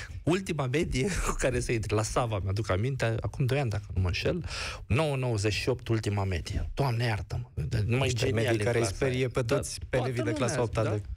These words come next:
Speaker 2: anul ăsta.
Speaker 1: Și atunci, da, pentru astfel de copii, respectiv din colegii naționale și cu stare financiară peste medie,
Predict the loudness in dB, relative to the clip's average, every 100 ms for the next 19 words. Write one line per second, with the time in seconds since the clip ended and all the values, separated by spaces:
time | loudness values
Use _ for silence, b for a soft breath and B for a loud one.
0 | -4 0 2 0 -4 -2 -2 0 -2 0
1 | 0 2 0 -2 -4 0 0 0 0 -2
2 | 0 0 0 0 -2 -2 -2 -4 -2 0
3 | 0 -2 -6 -2 0 0 0 -2 -2 0
4 | 0 -2 -2 0 0 0 0 0 0 0
5 | -2 0 0 0 0 -2 -4 0 0 0
6 | -2 -2 0 0 0 0 0 -4 -12 _
7 | -18 -4 -4 0 -2 -2 -2 -2